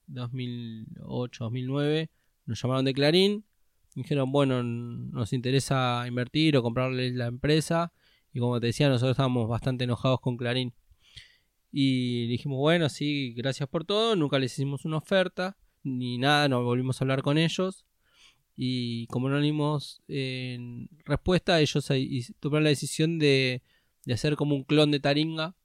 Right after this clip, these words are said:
que se llamaba Tip-, Tipete. Em, <laughs> y,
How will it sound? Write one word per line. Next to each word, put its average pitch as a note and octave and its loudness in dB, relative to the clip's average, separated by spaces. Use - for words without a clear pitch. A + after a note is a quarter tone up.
que B2 -4
se - -6
llamaba C3+ 2
Tip-, A#2+ -4
Tipete. C3 -2
Em, A#2+ -8
<laughs> C3+ -4
y, C3+ 0